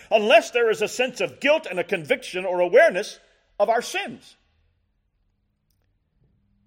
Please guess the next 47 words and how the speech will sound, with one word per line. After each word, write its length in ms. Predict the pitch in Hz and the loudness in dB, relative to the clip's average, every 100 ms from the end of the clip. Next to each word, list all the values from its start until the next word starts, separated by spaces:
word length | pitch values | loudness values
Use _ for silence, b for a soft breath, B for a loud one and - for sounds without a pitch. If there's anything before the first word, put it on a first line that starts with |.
| _ _ | _ _
See, 100 | - | -16
sin 280 | - 370 427 359 | -10 -8 -6 -6
is 100 | 254 | -4
not 220 | 247 247 | 0 2
a 80 | 202 | 0
thorn 520 | - - 254 254 240 | -2 -4 0 2 2
in 100 | 196 | -2
the 80 | 170 | -4
flesh, 380 | - 202 160 - | -2 0 0 -2
so 140 | 147 | -10
to 100 | 113 | -10
speak. 400 | 101 - 101 _ _ _ _ _ - | -12 -16 -18 _ _ _ _ _ -10
Yeah, 120 | 180 | -6
Paul 240 | - 285 214 | -4 -4 -4
used 220 | 220 196 | -6 -4
that 160 | 170 | -4
language, 440 | 165 208 127 123 - | -2 -4 -6 -14 -8
but 300 | 139 - _ _ _ - | -8 -8 _ _ _ -10
we 80 | 262 | -6
don't 100 | 202 | -4
really 220 | 185 165 | -4 -4
know 80 | 160 | -6
what 80 | 143 | -6
he 40 | |
was 100 | 123 | -8
talking 300 | 269 269 165 | -6 -6 -6
about, 200 | 135 151 | -6 -4
but 140 | 175 | -6
that's 160 | 190 190 | -10 -10
what 100 | 170 | -8
a 40 | |
lot 180 | 147 151 | -4 -4
of 80 | 139 | -4
people 220 | 147 123 | -12 -12
would 120 | 120 | -12
think 180 | - 151 | -12 -10
of 160 | 117 110 | -8 -10
as 140 | 110 | -12
sin. 240 | - 202 98 b b - | -12 -12 -14 b b -12
But 140 | 196 | -8
you 80 | 240 | -6
see, 200 | - 269 | -4 -4
you 160 | 247 330 | -4 -4
can 180 | 254 | -8
pull 380 | 170 - 370 349 | -8 -6 -4 -2
a 100 | - | -2
thorn 680 | 185 - - 311 240 175 202 | -4 -2 0 2 4 2 -2